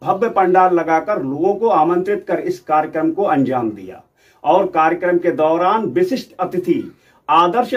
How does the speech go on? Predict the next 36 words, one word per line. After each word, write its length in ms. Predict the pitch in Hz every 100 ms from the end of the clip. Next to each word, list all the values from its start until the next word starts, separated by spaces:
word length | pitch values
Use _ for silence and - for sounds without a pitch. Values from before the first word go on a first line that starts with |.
| 240
थाना 220 | 208 214
मऊ 160 | 214 202
दरवाजा 360 | 190 190 185 180
प्रभारी 420 | 175 165 165 156
बलराज 420 | 170 165 165 165 127
भाटी 340 | 143 151 214
को 200 | 214 190
स्मृति 500 | - 160 156 151 151
चिन्ह 400 | 143 202 214 - - _ -
व 120 | 156
शाल 420 | 160 - 156 151 135
उड़ाकर 380 | 127 127 185
सम्मानित 600 | 180 - 127 123 117 107 -
किया। 320 | - - - _ _ _ _ _ -
वहीं 200 | 165 214
कार्यक्रम 460 | 180 165 170 170 165
के 140 | 156
दौरान 640 | 143 156 165 180 196 233 -
थानाध्यक्ष 600 | 165 175 185 185 190 160
बलराज 380 | 165 170 175 170
भाटी 340 | 151 156 185
ने 120 | 208
लोगों 420 | 143 139 170 247 240
को 160 | 185 135 - _ _
साइबर 440 | - 175 196 240
क्राइम 320 | 180 214 208
के 120 | 196 202
बारे 280 | 190 190
में 120 | 202 185
जानकारी 500 | 185 180 185 180 180
देते 280 | 175 170
हुए 240 | 190 196 226
सावधान 640 | - - 160 - 175 202
रहने 260 | 180 180 185
को 140 | 180
कहा। 300 | 175 135 127